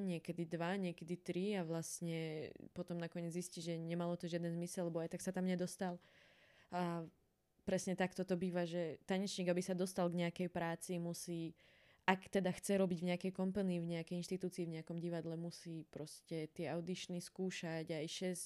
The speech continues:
za jeden rok, ak má na to peniaze, lebo tiež je to finančne náročné vycestovať do napríklad Belgicka alebo do Francúzska za nejakou, a za nejakým teda tým výberovým konaním.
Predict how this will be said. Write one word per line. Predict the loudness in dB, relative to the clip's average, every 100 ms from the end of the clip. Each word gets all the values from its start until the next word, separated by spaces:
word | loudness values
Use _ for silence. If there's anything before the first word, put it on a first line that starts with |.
| -2
za | 0
jeden | 2 0 0
rok, | 2 0 0 -2
ak | -2 -2
má | -4 -2
na |
to | -2 0
peniaze, | 2 2 4 2 2
lebo | 0 0
tiež | -2 -2
je | -2
to | -2
finančne | -2 -2 -2 -2
náročné | 0 0 -2 -2 0
vycestovať | 0 -2 -2 -2 0
do | -2
napríklad | -4 -4 -6 -4
Belgicka | -2 -2 -2 -4 -6 -6
alebo | -4 -4
do |
Francúzska | -4 -4 -4 -4 -2 -4
za | -2
nejakou, | -2 -2 -4 -6 -6 -8 -16 -20 -20 -20 -20 -8
a | -2 0 2 2
za | 0
nejakým | 0 0 -2 -4 -2 -2 0
teda | -2
tým | -2 -2 0
výberovým | 0 0 0 0
konaním. | 0 0 0 0